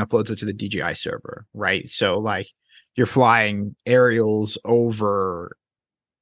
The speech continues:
s-, these locations, right? And, you know, nobody knows what they're filming. You know, like, you could be filming, um, uh, uh, I mean, it, it's hard, you know, but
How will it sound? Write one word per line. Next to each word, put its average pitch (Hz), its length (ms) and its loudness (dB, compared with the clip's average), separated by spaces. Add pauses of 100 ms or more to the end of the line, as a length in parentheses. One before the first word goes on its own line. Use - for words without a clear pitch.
s-, - 240 -8 (180)
these 117 360 2
locations, 98 1000 0
right? 95 420 -4
And, 92 260 -10 (520)
you - 80 -6
know, 107 160 2
nobody 127 460 4
knows 120 320 2
what - 160 -2
they're 110 120 0
filming. 104 560 0 (300)
You 101 120 -4
know, 92 200 -2
like, 98 180 0
you 104 100 -6
could 104 180 0
be 95 100 2
filming, 104 640 2 (720)
um, 90 720 0 (600)
uh, 71 120 -10 (160)
uh, 71 260 -12 (260)
I 110 60 -8
mean, 107 280 2
it, - 280 -8
it's - 380 -8
hard, 98 520 0 (100)
you 107 120 -2
know, 90 160 -2
but 92 140 -4